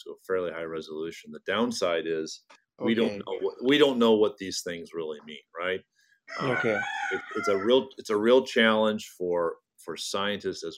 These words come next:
Speaker 1: and physicians in particular, as we learn that, you know, maybe some of these genotypes are associated with some disease states, but, you know, it's,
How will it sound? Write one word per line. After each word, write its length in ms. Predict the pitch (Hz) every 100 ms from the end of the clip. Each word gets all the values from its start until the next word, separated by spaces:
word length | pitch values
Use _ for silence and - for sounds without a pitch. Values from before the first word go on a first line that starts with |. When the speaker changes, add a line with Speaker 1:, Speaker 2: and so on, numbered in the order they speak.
| - 87
Speaker 1:
and 140 | 80
physicians 480 | 80 98 98 92 87
in 60 | 82
particular, 680 | 82 - 156 90 85 80 - _ _ _ _ 85
as 180 | 80
we 340 | 78 87 85 82
learn 300 | 98 104 101
that, 140 | 82 - _
you 80 | 90
know, 140 | 80 87
maybe 280 | 104 110
some 220 | 98 98 98
of 60 |
these 140 | 95 85
genotypes 640 | 92 90 - 90 85 82
are 40 |
associated 640 | 76 - 85 82 87 85
with 160 | 82 80
some 240 | - 82
disease 460 | 85 80 - 98 104
states, 480 | - 76 78 - - _ _ _ _ _
but, 240 | 107 113 - _ _ _ -
you 80 | 120
know, 140 | 113
it's, 180 | 120